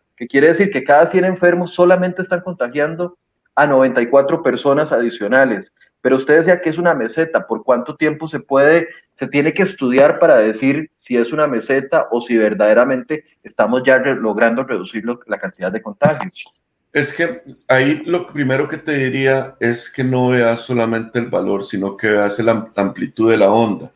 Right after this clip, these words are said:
Speaker 2: Fíjate, allá en febrero,
Speaker 1: Explíquenos,
Speaker 2: donde
Speaker 1: explíquenos eso con, con Paco y Lola, por favor, ¿no?
Speaker 2: <laughs> A ver, ¿cómo te explico? Fíjate la diferencia que hay entre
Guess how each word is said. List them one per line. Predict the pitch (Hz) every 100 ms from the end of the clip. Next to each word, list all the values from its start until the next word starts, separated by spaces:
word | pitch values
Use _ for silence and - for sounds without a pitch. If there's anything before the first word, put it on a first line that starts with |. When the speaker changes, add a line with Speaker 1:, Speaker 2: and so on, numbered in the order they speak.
| _ _ _ _
Speaker 2:
Fíjate, | 120 120 135 - 160 165 -
allá | 107 120
en | 123 127
febrero, | 143 143 127 123 117 117 _ _
Speaker 1:
Explíquenos, | - - 180 175 165 165
Speaker 2:
donde | 139 - _ _ -
Speaker 1:
explíquenos | - - 165 196 190
eso | 180 175 190
con, | 185 131 113 107 101 95 - _ _ _
con | - 120
Paco | 147 147
y | 180
Lola, | 160 131 98 -
por | 101
favor, | - 117 123
¿no? | - 196 - - _
Speaker 2:
<laughs> | - - - _
A | - 95
ver, | 107 - - _ _ _
¿cómo | 127 131 135
te |
explico? | 131 - 123 123 - - _ _ _ - _ _
Fíjate | - 143 139 147 185
la | 180
diferencia | 180 180 135 131 135 - 143
que | 147
hay | 127 113 - -
entre | 135 143 127 - 104 113 117